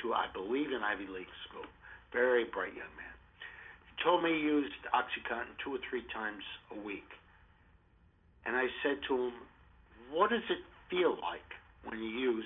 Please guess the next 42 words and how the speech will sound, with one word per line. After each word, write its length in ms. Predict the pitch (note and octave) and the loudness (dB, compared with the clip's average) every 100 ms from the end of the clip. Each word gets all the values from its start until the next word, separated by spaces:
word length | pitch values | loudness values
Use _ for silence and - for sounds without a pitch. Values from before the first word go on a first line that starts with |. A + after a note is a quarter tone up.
| - | -2
OxyContin?" 720 | A2+ A2 - - G#2 G2 - - - - - - - | 0 0 -4 -8 -8 -8 -12 -16 -20 -18 -18 -18 -10
Which 120 | C3 | -6
is 240 | - - A2 | -4 -4 4
a 40 | |
very 180 | D#3 G#3+ | 4 6
different 300 | A3 - E3+ | 4 2 0
question 420 | - D3 C#3 D3 A#2 | 4 4 6 2 0
than 200 | A2 G#2+ | -4 2
where 160 | A#2+ | 4
did 140 | A2+ G#2+ | 2 0
you 120 | G#2 F#2+ | -4 -2
get 200 | A2+ A2+ | 2 4
it 140 | A#2 A2+ | 4 0
or 140 | - F#2 F2+ | -4 -8 -2
why 200 | F#2 A#2 | 6 6
did 140 | A2+ F#2+ | 6 -2
you 160 | - - - - | -6 -6 -6 2
start. 280 | D3 G#2+ - - - - - - - - - - | 4 2 -2 -16 -20 -20 -20 -20 -20 -20 -20 -4
What 140 | C#3+ G#3+ | 4 4
does 120 | A3 - | 4 0
it 80 | D3 - - | -8 -10 0
feel 240 | G3+ E3 | 4 6
like 300 | F#2+ F#2+ F#2+ | 4 -2 -4
when 160 | A2+ G#2 | -6 -6
you 80 | G#2 | -2
use 280 | A2 A2+ A2+ | 0 0 0
OxyContin? 680 | G#2 - F#2+ - - - - - - - - - - | 0 -2 -8 -8 -10 -12 -16 -18 -16 -16 -20 -20 -12
And 80 | G#2 | -4
the 60 | |
young 280 | A2+ D3+ D#3+ | 0 2 2
man 220 | C#3+ C#3 B2+ | 2 2 4
gave 220 | C3 A2+ | 4 4
me 160 | A#2+ | 0
an 80 | A#2 | 0
answer 400 | A2 A2 - B2 | 0 0 2 2
to 180 | B2 - | 0 -6
the 140 | G2 | -6
day 400 | F#2+ G#2 A2+ C3 | -4 -2 2 2
I 100 | D3 | 0
die 200 | C3+ A2+ | 2 0
I'll 120 | G#2 G2 | 0 -4
never 260 | G2+ G#2 | -6 -6